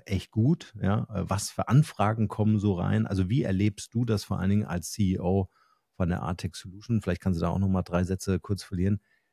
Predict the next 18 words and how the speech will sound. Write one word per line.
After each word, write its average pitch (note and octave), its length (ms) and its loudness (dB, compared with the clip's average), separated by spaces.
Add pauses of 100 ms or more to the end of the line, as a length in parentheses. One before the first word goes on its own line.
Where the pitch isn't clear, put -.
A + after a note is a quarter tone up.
(140)
Ähm, F2+ 260 0
für - 120 -4
alle, F#2 140 0
die F#2+ 140 -2
dich F#2+ 180 -4
nicht G#2+ 280 4
kennen B2+ 160 4
und G2 100 4
hier F#2+ 160 4
zuhören, G#2 560 4 (400)
ähm, F2+ 460 0 (920)
was A2+ 160 2
erleben A2+ 360 8
wir G#2+ 80 6
so G2+ 120 8
hinter A2+ 280 8
den F2+ 180 2
Kulissen? - 480 -2